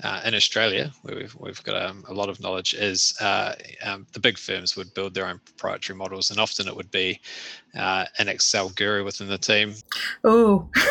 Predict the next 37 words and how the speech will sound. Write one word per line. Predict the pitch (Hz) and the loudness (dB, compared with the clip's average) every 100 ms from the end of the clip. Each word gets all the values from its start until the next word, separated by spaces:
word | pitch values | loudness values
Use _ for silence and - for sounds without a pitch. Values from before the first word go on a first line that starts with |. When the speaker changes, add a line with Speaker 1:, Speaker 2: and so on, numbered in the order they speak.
| - - - - - - 427 - - - - - - | 6 6 4 4 2 2 2 2 2 2 2 -2 -6
Speaker 1:
But | 113 104 | 0 2
has, | - 113 104 101 - | 6 8 8 6 4
uh, | 113 104 | 4 4
shown | 98 - 117 107 101 | 4 6 6 6 4
a | 95 | 0
propensity | - 98 - 104 - 98 98 | -4 -4 -2 0 0 2 0
to | - | -2
be | 98 92 | -4 -6
really | 98 95 | -4 -4
good | 92 98 98 | -4 -2 -2
and | 95 | -4
really | 92 95 92 95 - | -4 -4 -4 -6 -6
adept | 110 98 101 - - | -6 0 0 0 -4
at | 101 | -4
using | 98 95 95 | -4 -6 -6
Microsoft | 95 - - - - | -8 -2 0 -2 -4
Excel, | - - 98 98 101 110 - - | -4 -2 0 0 -2 -10 -16 -2
and, | 101 95 95 - | 0 0 -2 -2
uh, | 95 92 | 0 0
has | 107 101 | 2 0
gone | - 101 | 0 -2
and | 95 | -2
built | 95 90 | -8 -4
a | |
solution. | 90 - 92 90 - 98 | -2 -2 -2 -2 -2 -6
And, | 101 | -8
and | - 101 | -8 0
what | 107 92 | 0 0
we | 92 | -2
see | 92 - 98 | 0 0 0
is, | 92 90 - | -2 0 0
uh, | - 98 - - - | 0 -6 -6 -10 -10
a | 104 | -8
broad | 98 - 117 104 | -10 -4 -2 2
spectrum | - - 101 - 98 92 95 92 | 0 0 -2 -2 -4 -6 -10 -8
and | 98 | -6
a | 95 | -6